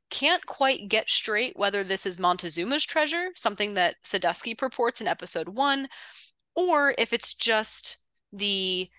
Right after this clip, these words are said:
textiles, the arts, the artifacts of the civilizations, which is more in line with Jess's mom's explanation, again, somewhere around episode three. But anyway, what, what Sadusky and Jess's mom do agree on is that the women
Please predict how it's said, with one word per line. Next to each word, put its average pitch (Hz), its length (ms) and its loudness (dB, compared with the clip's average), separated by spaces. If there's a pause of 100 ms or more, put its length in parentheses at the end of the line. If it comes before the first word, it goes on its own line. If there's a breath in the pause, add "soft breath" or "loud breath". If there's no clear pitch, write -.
(100)
textiles, 196 880 0
the - 220 -10
arts, 208 600 4
the 160 180 -10
artifacts 196 800 2
of 190 220 0
the 190 80 -2
civilizations, 185 1000 0 (300 loud breath)
which 208 200 0
is 190 140 -2
more 185 240 -2
in 175 180 -2
line 165 260 0
with 160 180 -10
Jess's 165 420 0
mom's 190 440 2
explanation, 160 760 -2
again, 160 400 0
somewhere 160 400 -4
around 147 180 -2
episode 151 460 -4
three. - 460 -8 (760)
But - 140 -6
anyway, 226 320 4
what, 180 240 2
what 202 180 0 (220 loud breath)
Sadusky 311 480 2
and 285 120 4
Jess's 277 280 0
mom 233 280 2
do 320 200 2
agree 185 320 -2
on 156 320 -4 (360 loud breath)
is 247 240 2
that 220 220 2
the 220 100 4
women 240 420 0